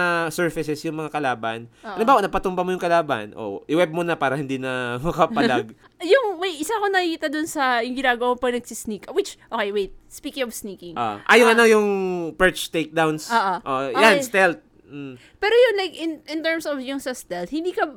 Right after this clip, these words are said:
Speaker 2: okay lang ba sa'yo yung ano, yung, yung stealth mechanic na when you're not playing Peter, let's say you're playing M J or Miles, na yung ma-, pre, ano, pre-radioactive Spider Miles?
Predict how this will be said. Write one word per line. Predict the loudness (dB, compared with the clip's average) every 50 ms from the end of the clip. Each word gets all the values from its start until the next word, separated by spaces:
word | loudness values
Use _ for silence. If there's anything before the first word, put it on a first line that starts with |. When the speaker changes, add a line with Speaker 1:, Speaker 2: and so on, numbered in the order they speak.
| -16 -20 _ _ _ _ _ _ -20 _ _ _ -4
Speaker 2:
okay | -2 0 0 0 0
lang | 0 0 -2
ba | -2
sa'yo | 0 0 0 2 2 2 0
yung | 0 0 -2
ano, | -4 -4 -4 -6 -4
yung, | -4 -4 -4 -6 -8 _ _ _
yung | -4 0 0 0 0 0
stealth | -6 -8 -4 -2 -2 -2 -2 -4
mechanic | -8 -10 -6 -4 -4 -4 -4 -4 -8 -10 -8
na | -10 -8 -8 -8 -10 -12 -14 -16 _ _ _ _ _
when | _ -2 0
you're | 0 0 0 2
not | 0 0 -2 -4
playing | -6 -6 -6 -6 -8
Peter, | -10 -12 -16 -18 -10 -8 -8 -8
let's | -6 -8 -10 -8
say | -8
you're | -6 -4 -6
playing | -4 -6 -8 -10 -10 -10
M | -8 -8 -6 -6 -6
J | -4 -2 -2 -2
or | -2 -4 -6
Miles, | -6 -8 -10 -10 -10 -12 -14 -14 -18 -20 -20 _ _ _ _ _ _ _
na | -4 -2 -2 -2
yung | 0 0 0 0 0 -4 _ _ _ _
ma-, | -6 -6 -6 -6 -6
pre, | _ _ -4 0 2
ano, | 2 4 4 4 2
pre-radioactive | 2 0 -2 -2 -2 -2 -4 -6 -6 -4 -4 -2 -2 -2 -2 -4 -4 -6 -10 -10
Spider | -10 -8 -6 -4 -4 -2 -2 -4
Miles? | -4 -6 -8 -10 -12 -14 -16 -20 -20